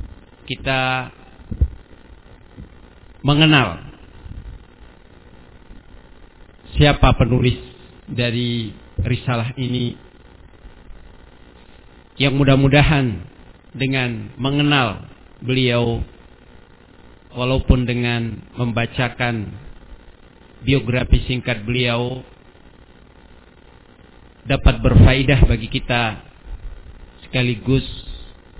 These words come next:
sebagai motivasi keimanan bagi yang mendengarkannya. Beliau adalah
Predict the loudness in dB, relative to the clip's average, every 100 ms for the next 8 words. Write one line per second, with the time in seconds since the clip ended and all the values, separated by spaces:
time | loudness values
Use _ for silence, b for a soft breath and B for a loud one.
0 | -20 -20 -20 -20 -20 -6 -2 0 0 -2
1 | -4 -2 0 0 -2 -4 -2 -2 -2 -2
2 | 0 -2 -2 -6 -10 -18 -20 -20 -20 -20
3 | -12 -8 -4 -2 0 -2 -4 -4 -4 -4
4 | -2 -2 -4 -8 -14 -20 -20 -20 -20 -20
5 | -20 -20 -20 -20 -20 -20 -20 -20 -20 -20
6 | -20 -20 -20 -20 -20 -20 -20 -20 -20 -20
7 | -20 -20 -20 -20 -6 -6 -6 -12 -14 -14
8 | -18 -18 -20 -20 -20 -20 -12 2 6 6
9 | 6 2 0 -2 -8 -12 -14 -6 -4 -4
10 | -4 -4 -4 -10 -12 -18 -20 -20 -20 -20
11 | -18 -18 -18 -14 -14 -14 -20 -20 -8 -6
12 | -2 -2 -2 -4